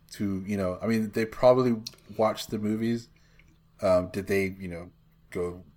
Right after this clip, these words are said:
read the comics? Did they watch Conquest? Did they watch Defend? Like, did they have any interest in watching any of that? Or,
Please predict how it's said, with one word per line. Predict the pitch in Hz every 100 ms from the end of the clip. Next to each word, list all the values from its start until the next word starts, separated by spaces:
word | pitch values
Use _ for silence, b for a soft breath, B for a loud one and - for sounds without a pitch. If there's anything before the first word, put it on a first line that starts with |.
| _ 92
read | 92 85
the |
comics? | - - 147 95 82
Did | 92 82
they | 92
watch | 90 92 90 -
Conquest? | 147 139 131 - 85
Did | 87
they | 95
watch | 92 95 95 -
Defend? | 98 - 120 101
Like, | 101 - b b b _
did | 127 123
they | 127
have | 135 131 123
any | 117 113
interest | 107 117 147 147 -
in | 156
watching | 147 147 147 160
any | 156
of | 151
that? | 160
Or, | 127